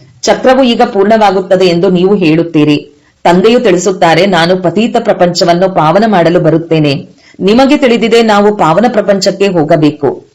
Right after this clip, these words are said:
ನೀವು ಮುಕ್ತಿ, ಜೀವನ್ಮುಕ್ತಿ ಧಾಮ, ಶಾಂತಿಧಾಮ, ಸುಖಧಾಮ ಮತ್ತು ದುಃಖಧಾಮವನ್ನು ತಿಳಿದುಕೊಂಡಿದ್ದೀರಿ. ಆದರೆ ಯಾರ ಅದೃಷ್ಟದಲ್ಲಿಲ್ಲವೋ ಅವರಿಗೆ ನಾವು ಸ್ವರ್ಗದಲ್ಲಿ ಹೋಗಬೇಕೆಂಬ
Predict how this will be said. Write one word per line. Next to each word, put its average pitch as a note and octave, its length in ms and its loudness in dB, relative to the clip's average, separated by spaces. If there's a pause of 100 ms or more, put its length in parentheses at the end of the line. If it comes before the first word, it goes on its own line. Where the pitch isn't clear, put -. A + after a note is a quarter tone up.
(260)
ನೀವು A3+ 360 2
ಮುಕ್ತಿ, F#3+ 300 0
ಜೀವನ್ಮುಕ್ತಿ A3 680 -2
ಧಾಮ, D#3+ 300 0 (380)
ಶಾಂತಿಧಾಮ, A3+ 760 0 (120)
ಸುಖಧಾಮ G3+ 640 -2
ಮತ್ತು F#3+ 340 -2
ದುಃಖಧಾಮವನ್ನು E3+ 720 0
ತಿಳಿದುಕೊಂಡಿದ್ದೀರಿ. D3+ 880 0 (520)
ಆದರೆ G3 360 2
ಯಾರ F3 260 2
ಅದೃಷ್ಟದಲ್ಲಿಲ್ಲವೋ F#3 920 0 (200)
ಅವರಿಗೆ A3+ 320 0
ನಾವು G3+ 240 2
ಸ್ವರ್ಗದಲ್ಲಿ G3 640 -2
ಹೋಗಬೇಕೆಂಬ E3+ 720 0